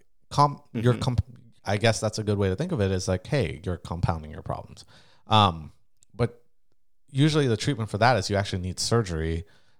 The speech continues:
Speaker 1: to wash out the
Speaker 2: Mm-hmm.
Speaker 1: wound, make sure there's no signs of debris, cuckoo clock left behind in the wound. And
Speaker 2: No
Speaker 1: then
Speaker 2: cuckoo clock left behind.
Speaker 1: Exactly.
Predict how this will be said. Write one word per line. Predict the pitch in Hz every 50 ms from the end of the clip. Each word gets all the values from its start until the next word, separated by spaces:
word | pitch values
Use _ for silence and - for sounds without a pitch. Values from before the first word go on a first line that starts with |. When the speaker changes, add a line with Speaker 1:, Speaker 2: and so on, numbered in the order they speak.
| _ _ -
Speaker 1:
to | - 110 98 90 85
wash | 82 87 92 98 92 90 - -
out | 101 92 87 82 80 76 - - _ _ _ - 95
the | 98 92
Speaker 2:
Mm-hmm. | 90 101
Speaker 1:
wound, | 120 135 135 135 131 131 127 127 127 120 - - - - _ _ _ _ _ _ _
make | 104 104 -
sure | - - 113 104 104 101
there's | 95 95 92 90 - -
no | 98 98 101 98 98 95 98
signs | 92 - - 95 92 90 90
of | 87 80
debris, | - 90 82 101 104 101 98 98 98 98 95 - -
cuckoo | - 127 107 - - 101
clock | - - - 92 90 90 - - 92
left | 90 87 - -
behind | 95 - - 95 90 90 87 -
in | - 101 101 98 95
the | 87 85
wound. | 85 107 131 139 117 95 87 87 87 - - - - - - _ -
And | 127
Speaker 2:
No | 107 104
Speaker 1:
then | 98 98
Speaker 2:
cuckoo | 113 104 - 123 101
clock | - 117 110 104 -
left | 117 104 - -
behind. | 110 104 101 101 98 98 - _ _ _ _ _
Speaker 1:
Exactly. | - 104 87 - 104 82 76 - - -